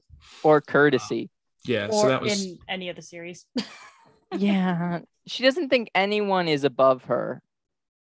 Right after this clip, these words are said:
Speaker 1: Like, that's what she, it comes off as. It,
Speaker 3: Mm-hmm.
Speaker 1: it doesn't come off as, like, oh, peop-, like, especially, you know, I get what they're trying,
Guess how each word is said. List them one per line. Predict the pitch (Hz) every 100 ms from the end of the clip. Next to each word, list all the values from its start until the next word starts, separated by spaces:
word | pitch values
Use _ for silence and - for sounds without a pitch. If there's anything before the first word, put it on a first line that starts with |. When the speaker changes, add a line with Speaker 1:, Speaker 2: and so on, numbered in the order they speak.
| _
Speaker 1:
Like, | 147 147 -
that's | 185 202
what | 226 220
she, | -
it | 160 -
comes | 185 160 139
off | - 139 160 -
as. | 196 196 208 202 _ _ _
It, | - 190
Speaker 3:
Mm-hmm. | 185
Speaker 1:
it | 180
doesn't | 208 226 220
come | 220 180
off | 170 170
as, | 160 147 143
like, | 139 131 123 -
oh, | 147 143 139 -
peop-, | 151 - -
like, | 139 127 120 _ _ _ _ _ _ _ -
especially, | 190 247 262 262 208 - _ _ _ _ -
you | 190
know, | 185 -
I | 175
get | 170 185 196 - _ _ _ _
what | 170 180
they're | 180 165
trying, | - 170 165